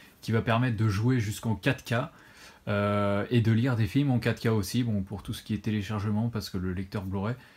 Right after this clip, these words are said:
n'est pas quatre K. Voilà. Donc c'est parti, je vais vous faire le petit déballage. Alors, j'essaie un nouveau plan, je me suis acheté un trépied exprès, vous me direz un petit peu qu'est-ce que ça donne. D'ailleurs,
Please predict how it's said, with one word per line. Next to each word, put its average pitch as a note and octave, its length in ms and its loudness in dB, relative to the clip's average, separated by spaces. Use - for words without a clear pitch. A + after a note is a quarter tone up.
n'est F#2 180 0
pas A#2+ 200 0
quatre A#2+ 360 -4
K. F#2+ 140 -6
Voilà. F#2+ 340 -2
Donc C3 160 2
c'est G#3 100 2
parti, F3+ 300 -2
je B2 60 -2
vais C3+ 40 6
vous C#3 80 4
faire B2+ 160 -4
le A#2+ 80 0
petit C#3+ 380 -2
déballage. B2 560 2
Alors, A2+ 200 2
j'essaie D3+ 300 2
un E3+ 80 2
nouveau D#3 240 4
plan, F3+ 180 -2
je B2+ 80 -4
me C3+ 60 0
suis C3 160 0
acheté C3 240 -4
un A2+ 100 2
trépied C#3 480 -2
exprès, D3+ 460 2
vous A2+ 100 0
me A2 60 2
direz A2+ 240 0
un A#2 80 0
petit G#2 160 -4
peu C3+ 240 0
qu'est-ce D3+ 200 2
que C#3+ 80 0
ça A#2 140 0
donne. B2 320 2
D'ailleurs, A2+ 320 0